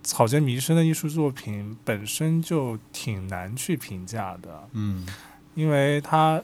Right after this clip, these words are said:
Speaker 1: 首先这个艺术家本人就是非常独特的那种人。
Speaker 2: 嗯，嗯，嗯。
Speaker 1: 所以你，如果你想要评价他的艺术作品的话，必然想要，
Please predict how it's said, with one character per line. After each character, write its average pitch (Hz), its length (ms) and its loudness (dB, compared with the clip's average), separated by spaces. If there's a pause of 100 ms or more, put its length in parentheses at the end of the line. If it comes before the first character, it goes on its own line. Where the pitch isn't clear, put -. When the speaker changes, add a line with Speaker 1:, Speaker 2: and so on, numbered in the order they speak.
(140)
Speaker 1:
首 - 160 -4
先 170 460 4
这 180 100 0
个 175 60 6
艺 185 100 2
术 170 100 -4
家 165 220 4
本 110 260 -2
人 98 240 -6
就 135 140 -4
是 123 140 -4
非 139 180 -4
常 101 340 -6 (320)
独 107 200 -6
特 170 200 0
的 135 120 0
那 113 120 -4
种 87 220 -10
人。 90 100 -14
Speaker 2:
嗯， 113 200 0
嗯， 107 180 2
嗯。 101 180 -2
Speaker 1:
所 156 160 0
以 160 200 4
你， 143 200 -2
如 156 160 -2
果 190 140 4
你 160 140 2
想 107 320 0
要 123 100 -4
评 110 260 -8
价 147 200 0
他 135 100 -2
的 131 80 -4
艺 131 60 -4
术 127 120 -8
作 131 140 -6
品 104 160 -10
的 110 60 -14
话， 113 180 -10
必 147 80 -4
然 117 220 -4
想 110 180 -6
要， 95 300 -8